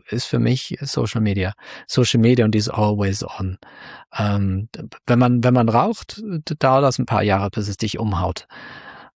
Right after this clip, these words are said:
Ähm, bei sozialen Medien und bei diesen di-, ganzen digitalen Always On geht das viel, viel schneller. Und das ist etwas, wo, wo f-,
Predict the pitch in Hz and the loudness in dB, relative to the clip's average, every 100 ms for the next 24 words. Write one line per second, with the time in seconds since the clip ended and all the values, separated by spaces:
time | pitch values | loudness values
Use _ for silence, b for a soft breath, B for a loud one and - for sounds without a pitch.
0 | - 107 92 90 - - - 113 - 98 | -4 0 0 -2 -6 -4 -2 0 0 0
1 | 104 104 101 120 120 113 107 104 104 104 | 2 4 4 4 4 4 2 2 0 0
2 | 95 101 - 110 113 117 110 107 - 104 | 0 -2 -2 0 0 0 2 2 0 0
3 | 110 104 104 107 104 104 107 101 101 98 | 2 2 4 4 2 2 2 2 0 -2
4 | - 104 - 98 - 95 92 92 B B | 0 0 0 -2 0 0 0 -4 B B
5 | B - 113 131 131 120 131 120 120 113 | B 0 2 4 2 2 0 0 2 2
6 | 113 117 110 107 - - - - | 2 0 -4 -4 -12 -16 -18 -18